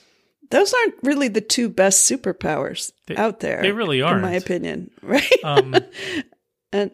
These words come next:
Speaker 1: and time travel is, uh, is kind of a bonus superpower because it's not just traveling in time, but, you know,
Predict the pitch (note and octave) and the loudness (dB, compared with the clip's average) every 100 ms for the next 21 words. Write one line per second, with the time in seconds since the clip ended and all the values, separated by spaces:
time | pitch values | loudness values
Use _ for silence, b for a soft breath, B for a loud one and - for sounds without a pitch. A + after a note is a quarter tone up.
0 | - G3 G3 - B3 D#4 - B3 G#3 F#3+ | 0 0 0 2 2 2 2 2 4 2
1 | F#3+ - - F#3+ F3+ - F#3 E3 D#3+ - | 2 -2 -2 0 0 0 2 4 2 0
2 | _ - F#3 F#3 - - G3+ F#3+ F3 F3 | _ -2 0 -2 -8 -2 2 2 2 0
3 | E3+ G#3 F#3+ F3+ - F3+ E3+ - E3 D#3 | 2 2 2 2 2 2 -2 -2 -2 0
4 | E3 - - - - - - - - - | -2 -4 -4 -4 -4 -6 -8 -10 -6 -4
5 | - - - - - B B B B B | -4 -4 -2 -2 -6 B B B B B
6 | - G3+ A#3 F3+ F3+ F3+ E3+ D#3+ - - | 2 4 4 2 2 0 0 2 0 -2
7 | - - - E2+ C2 | -6 -4 -4 -4 -4